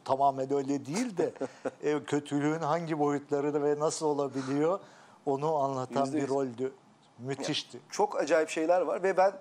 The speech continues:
Speaker 2: anlatırken de, e, kelimelerin dökülmesinden ben çok mutlu oldum. Çünkü bence evrensel iki üç tane şey var. Bir tanesi müzik. Yani dünyanın neresine gidersek gidelim
Speaker 1: Tabii.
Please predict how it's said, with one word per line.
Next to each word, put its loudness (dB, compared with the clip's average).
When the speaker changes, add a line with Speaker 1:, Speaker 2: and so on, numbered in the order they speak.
Speaker 2:
anlatırken 0
de, -4
e, -6
kelimelerin -2
dökülmesinden -2
ben 2
çok -4
mutlu -2
oldum. 0
Çünkü -6
bence 2
evrensel 2
iki -14
üç -14
tane -2
şey 0
var. 0
Bir -16
tanesi 0
müzik. -4
Yani -2
dünyanın 2
neresine 0
gidersek 0
gidelim -4
Speaker 1:
Tabii. -8